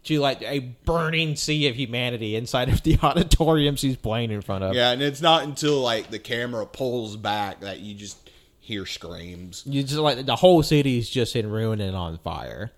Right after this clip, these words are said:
Speaker 2: Yeah, a-, and, like, it was, uh, <laughs> like, when that one A I was just like, "Hey, let,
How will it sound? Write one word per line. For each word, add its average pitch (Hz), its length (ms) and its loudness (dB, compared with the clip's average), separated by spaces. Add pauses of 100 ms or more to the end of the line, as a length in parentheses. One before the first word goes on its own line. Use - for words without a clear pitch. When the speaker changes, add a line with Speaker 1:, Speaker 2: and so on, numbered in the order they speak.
(120)
Speaker 2:
Yeah, 107 360 0 (100)
a-, 123 240 -2
and, 123 240 -2
like, 110 400 -4 (260)
it 139 80 -4
was, 131 220 -4 (240)
uh, 113 380 0 (380)
<laughs> - 920 -6
like, 151 300 0
when 143 120 -4
that 107 200 -2
one 127 320 -4
A 117 180 0
I 107 280 -2
was 104 200 -6
just 113 200 -10
like, 98 360 -4 (520)
"Hey, 262 280 0
let, 208 240 -4